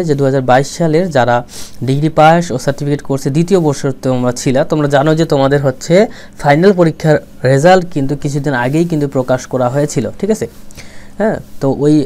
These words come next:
রেজাল্টটা প্রকাশ করা হয়েছিল। তো যাদের হচ্ছে, আহ, কয়েকটা subject খারাপ হয়েছিল, মানে result খারাপ বা হচ্ছে fail আসছিল, so তোমরা যারা হচ্ছে board challenge করছিলা বা ফলাফল পুনর্নিরীক্ষণের জন্য আবেদন করছিলা, so তাদের ফলাফলটা কালকে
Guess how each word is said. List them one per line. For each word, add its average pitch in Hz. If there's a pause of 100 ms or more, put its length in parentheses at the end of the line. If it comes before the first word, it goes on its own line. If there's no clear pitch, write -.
(460)
রেজাল্টটা 165 (120)
প্রকাশ 160
করা 147
হয়েছিল। 131 (100)
তো 175 (180)
যাদের 139
হচ্ছে, 160 (140)
আহ, 120
কয়েকটা 139
subject 135 (100)
খারাপ 147
হয়েছিল, 120 (160)
মানে 120 (100)
result 135 (100)
খারাপ 143 (120)
বা 120
হচ্ছে 117 (160)
fail 139 (100)
আসছিল, 147 (460)
so - (160)
তোমরা 156
যারা 156
হচ্ছে 151 (300)
board 147
challenge 170 (160)
করছিলা 139
বা 143
ফলাফল 160 (100)
পুনর্নিরীক্ষণের 165
জন্য 117 (100)
আবেদন 113 (100)
করছিলা, 131 (400)
so - (140)
তাদের 160 (120)
ফলাফলটা 165 (220)
কালকে 175